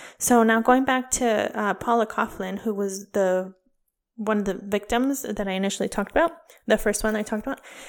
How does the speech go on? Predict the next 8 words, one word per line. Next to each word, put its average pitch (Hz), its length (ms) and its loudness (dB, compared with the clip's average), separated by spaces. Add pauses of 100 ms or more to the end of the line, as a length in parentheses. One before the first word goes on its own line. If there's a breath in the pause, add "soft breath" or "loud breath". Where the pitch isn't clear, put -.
(100)
she 285 280 2
told 320 300 4
her 302 160 2
boss, 202 560 2 (180)
uh, 202 320 0
Rear 240 400 4
Admiral 202 600 0
Snyder, 214 560 0